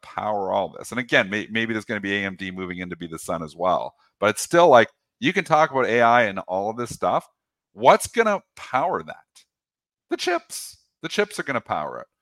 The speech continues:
So you could see, like, Nvidia being a customer to almost everyone eventually.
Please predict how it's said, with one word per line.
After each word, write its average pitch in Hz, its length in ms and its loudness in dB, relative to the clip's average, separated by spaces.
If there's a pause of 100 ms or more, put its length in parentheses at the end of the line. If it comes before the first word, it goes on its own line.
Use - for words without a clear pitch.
(100)
So 151 260 2 (180)
you 196 140 -4
could 214 220 -8
see, 208 240 -6
like, 190 160 0
Nvidia 170 540 -4 (280)
being 180 180 -2
a 170 60 -2
customer 165 560 -4
to - 140 -4
almost 190 420 -2 (100)
everyone 220 520 4
eventually. - 640 -16